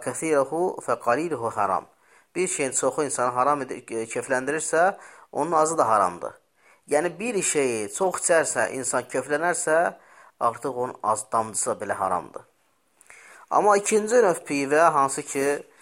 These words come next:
e, pivə deyirlər, yəni ona bə-, bəzən, e, Beyratul İslamiyyə deyirlər, İslamı pivə. İslamla hansı ki, əlaqəsi yoxdur bunun. Hər bir halda, yəni, içki deyirlər. E,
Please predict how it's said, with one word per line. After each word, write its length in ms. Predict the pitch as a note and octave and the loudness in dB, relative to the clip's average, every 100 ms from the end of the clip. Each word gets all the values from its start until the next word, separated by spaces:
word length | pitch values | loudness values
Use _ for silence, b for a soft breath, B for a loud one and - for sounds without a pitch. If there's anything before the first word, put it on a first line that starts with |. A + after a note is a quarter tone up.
| b b b | b b b
e, 60 | - | -14
pivə 380 | - C#3 B2+ C#3+ A#2 | -8 -6 0 0 0
deyirlər, 380 | G#2 G2+ A2 G#2 | -6 -4 -4 -2
yəni 280 | G#2 A#2 B2+ | -4 -4 -4
ona 220 | A#2+ B2 B2+ | -2 0 2
bə-, 200 | B2+ B2 | 2 2
bəzən, 320 | B2+ A2+ A2+ - _ - - | 0 0 -6 -10 _ -20 -12
e, 100 | G2 F#2+ F#2+ F#2 F2+ - | -6 -4 -4 -4 -6 -4
Beyratul 360 | C3+ A#2 G2+ | 0 0 -2
İslamiyyə 460 | A2+ - A2+ A2+ G#2+ | -8 -4 -4 -2 -4
deyirlər, 300 | G2+ F#2 A2 | -6 -6 -4
İslamı 340 | A2+ - A2 A2 | -4 -2 -2 -4
pivə. 600 | G#2+ F#2 F#2+ A2+ - - | -8 -8 -4 -2 -4 -8
İslamla 420 | - D3 C3+ A#2+ | -6 -4 0 0
hansı 160 | A2 | 0
ki, 60 | - | -2
əlaqəsi 340 | G#2+ G#2 G#2 | -4 -4 -8
yoxdur 260 | G#2 D#2 E2 | -12 -12 -12
bunun. 220 | A#2 G3 - B B B B B - | -12 -12 -16 B B B B B -6
Hər 140 | B2 | -6
bir 60 | A#2 | -2
halda, 280 | A2+ A2+ | -4 -2
yəni, 180 | B2+ G#2+ | -4 -4
içki 240 | A#2+ - A2+ | -8 -12 -10
deyirlər. 480 | G#2 E2 F#2+ C3 - b b b b b b b _ | -12 -6 -4 -4 -8 b b b b b b b _
E, 240 | - - | -18 -12